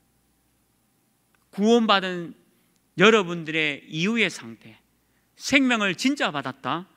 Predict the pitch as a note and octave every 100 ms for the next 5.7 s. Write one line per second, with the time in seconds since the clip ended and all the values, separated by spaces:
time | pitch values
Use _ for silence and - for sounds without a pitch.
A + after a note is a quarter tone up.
0 | _ _ _ _ B3 C4 G3+ C3+ F#3+ -
1 | C3 C3 C3+ _ _ _ _ _ _ _
2 | - D#3 F3 G#3 F#3+ D3 C3+ C3+ D#3+ A#2+
3 | - - _ _ _ _ - A3+ A#3+ G3
4 | C3 C3 D3 C#3 C3 _ _ _ - F#3
5 | C4+ C#4 A#3 G3+ F3 F3+ G3